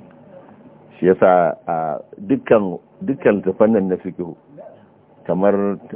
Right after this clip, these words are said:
a Al-Hanafiya a cikin littafin su na fiqh Zaila'i yayi Nasbur Raya ya takhrijin hadisan su. An abin nan a, a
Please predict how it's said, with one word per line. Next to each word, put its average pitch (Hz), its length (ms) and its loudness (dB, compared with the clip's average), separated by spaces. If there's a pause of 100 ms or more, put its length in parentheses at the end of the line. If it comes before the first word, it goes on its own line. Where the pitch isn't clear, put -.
(100)
a 78 440 0 (580)
Al-Hanafiya 87 840 -2 (920)
a - 100 -8
cikin 101 260 -2
littafin 101 300 0
su 85 60 -10
na 92 100 -4
fiqh 98 200 -12 (300)
Zaila'i 98 560 -2
yayi 95 80 -6
Nasbur 87 400 -10
Raya 78 320 -8 (560)
ya 95 160 -4
takhrijin 85 480 -4
hadisan 78 560 -10
su. - 80 -20 (960)
An 80 400 -6 (320)
abin 92 320 -2
nan 82 320 -2 (240)
a, 76 400 -2 (800)
a 78 120 0